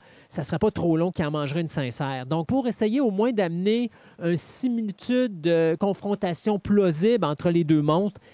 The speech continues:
il fallait absolument que Godzilla, que Kong, plutôt, euh, ait une facilité de mouvement. Et pour ça, il faut qu'il soit, euh, il faut qu'il se comporte comme un être humain. Donc, il a vraiment l'apparence d'un hom-, d'un homme, d'un être humain normal,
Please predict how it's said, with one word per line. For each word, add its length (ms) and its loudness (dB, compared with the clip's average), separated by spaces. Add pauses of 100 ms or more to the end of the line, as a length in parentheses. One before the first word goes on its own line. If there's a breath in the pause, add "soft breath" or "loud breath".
(140 soft breath)
il 100 4
fallait 320 2
absolument 640 2
que 160 0
Godzilla, 680 -2
que 140 2
Kong, 360 2
plutôt, 260 0 (360 loud breath)
euh, 160 2
ait 120 2
une 120 2
facilité 580 -2
de 80 2
mouvement. 400 0 (100)
Et 120 4
pour 260 0
ça, 300 0 (300 soft breath)
il 60 -2
faut 240 0
qu'il 200 -10
soit, 560 0
euh, 280 -2
il 80 -2
faut 140 -2
qu'il 140 -8
se 40 -10
comporte 360 -2
comme 140 -2
un 120 -2
être 240 -4
humain. 160 -2
Donc, 180 -2 (340 loud breath)
il 180 4
a 40 2
vraiment 420 0
l'apparence 800 0
d'un 340 0
hom-, 360 0
d'un 260 2
homme, 260 2
d'un 280 -4
être 300 -2
humain 180 0
normal, 640 -2